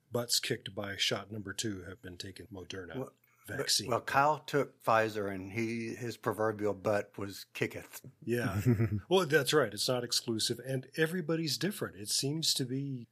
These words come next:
Speaker 1: kind of random. Anyway, it'll, it'll be, I, I, I think I, I really wanted to bring it up, uh, not only because genuinely I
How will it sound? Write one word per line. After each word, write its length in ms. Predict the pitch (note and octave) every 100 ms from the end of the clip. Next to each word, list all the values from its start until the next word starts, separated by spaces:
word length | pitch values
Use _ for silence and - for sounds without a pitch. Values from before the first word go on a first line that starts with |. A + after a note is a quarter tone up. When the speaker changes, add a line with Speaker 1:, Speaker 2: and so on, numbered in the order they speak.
| -
Speaker 1:
kind 220 | - D3
of 140 | D3 F2
random. 420 | C3 G3+ - - _ _
Anyway, 420 | A#2 C3 F#2 F2+ F2+ _ -
it'll, 180 | F#3+ G3
it'll 160 | G#3 G3+
be, 220 | G3 F#3 -
I, 60 |
I, 180 | E3+ E3 - C#3+
I 40 |
think 200 | C3+ C4+
I, 120 | E3 -
I 160 | C3 A#2+ - B2+
really 260 | E3 G3
wanted 280 | D#3 D3 C#3
to 80 | A#2
bring 260 | G#2+ B2 A#2
it 80 |
up, 240 | A#2 A#2 - _ _ -
uh, 200 | A2+ G#2+ A2+
not 180 | C3+ B2
only 180 | G2+ F2
because 480 | F#2+ F#2 F2+ - -
genuinely 440 | - A2+ F2+ F2
I 80 | E2+